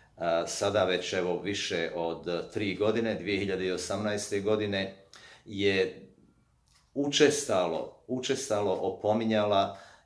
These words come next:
i upozoravala na aktivnosti kojima se, a, bavi i za koje se sumnjalo da se bavi, a, muftija Bekrić, a isto tako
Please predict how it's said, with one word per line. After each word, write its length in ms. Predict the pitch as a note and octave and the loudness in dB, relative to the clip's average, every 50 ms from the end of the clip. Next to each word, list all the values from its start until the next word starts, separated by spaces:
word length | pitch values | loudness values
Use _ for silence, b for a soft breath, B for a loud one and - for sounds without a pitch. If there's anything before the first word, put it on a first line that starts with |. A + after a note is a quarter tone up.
| _ - | _ -6
i 520 | G2 G2 F#2+ F#2+ F#2+ F#2 F#2 F2+ F#2 - F#2 | -4 -2 -2 -2 -2 -2 -2 -2 -4 -4 -6
upozoravala 1080 | G2 F#2+ - A2 F#2+ F#2+ G2+ F#2+ G2 F#2+ G2+ A2 A2 A2 A2 G#2+ G2+ G2 F#2+ G2 G2 F#2+ | -8 -6 -4 -4 -2 0 0 2 4 6 6 6 8 6 6 6 6 6 6 4 4 2
na 500 | F#2 F2+ F2+ F2+ F2 E2+ E2+ E2+ - - - - _ _ - | 0 0 2 2 2 2 2 0 -2 -6 -12 -20 _ _ -6
aktivnosti 1080 | F2+ E2 - - - G#2 G#2 A2 A2 A#2 A#2 A2 A2+ - - G#2+ F#2+ F#2 G2 G2 - - | -6 -6 -6 -6 -8 -4 -2 0 0 0 0 -2 -4 -4 -4 -4 -4 -4 -4 -6 -10 -6
kojima 420 | - G2+ G2+ G2 G2 F#2 F2 E2+ | -2 0 0 0 0 -2 -4 -4
se, 380 | - - - F#2 F2 F2 E2 - | -4 -4 -2 -2 -2 -2 -2 -2
a, 240 | E2 E2 E2 D#2+ D2+ D2+ D#2 D#2+ | -2 -2 -2 -2 -4 -6 -4 0
bavi 540 | G2 G2+ G#2 G2+ G#2 G2 F#2 F2+ D#2+ - - | 0 2 2 0 0 -2 -4 -4 -6 -8 -10
i 420 | F2 E2+ E2 E2+ E2 D#2+ E2 - - - _ _ - - - | -8 -6 -6 -4 -4 -6 -8 -10 -14 -20 _ _ -20 -20 -14
za 140 | F2+ F2+ F2 | -10 -10 -8
koje 220 | - - F#2+ F#2 F2+ | -4 -2 -2 -2 -2
se 140 | - F#2 | -2 -4
sumnjalo 480 | F#2 - - G2+ G2+ G#2 G#2+ G2+ G2 F2+ | -6 -6 -4 -4 -4 -2 -2 -2 -2 -2
da 80 | F2+ F2+ | -2 -4
se 160 | - - F2+ | -4 -4 -4
bavi, 500 | E2+ F#2+ F#2 F2+ F2+ F2 E2+ E2+ E2 E2 D#2 | 0 0 0 2 0 0 -2 -4 -4 -4 -4
a, 260 | D#2+ D#2+ D#2+ D#2+ D#2+ E2 | -4 -4 -4 -4 -4 -6
muftija 420 | F2+ E2 - - - F#2 E2+ D#2 | -8 -8 -10 -8 -6 -4 -4 -2
Bekrić, 520 | D2+ E2+ F#2+ F#2 - - A2+ G#2+ G#2+ - - - B B B B B B B B - | -2 0 -2 -2 0 0 -2 -2 -2 -4 -8 -12 B B B B B B B B -4
a 200 | - F#2 F2+ - | -2 0 0 0
isto 300 | A#2+ A#2+ A#2+ - - A2+ | 0 0 -2 0 0 0
tako 560 | G#2 - G#2+ G#2+ G#2+ - A2 G#2 G2+ F#2+ E2+ | 2 4 4 2 4 4 2 2 4 2 0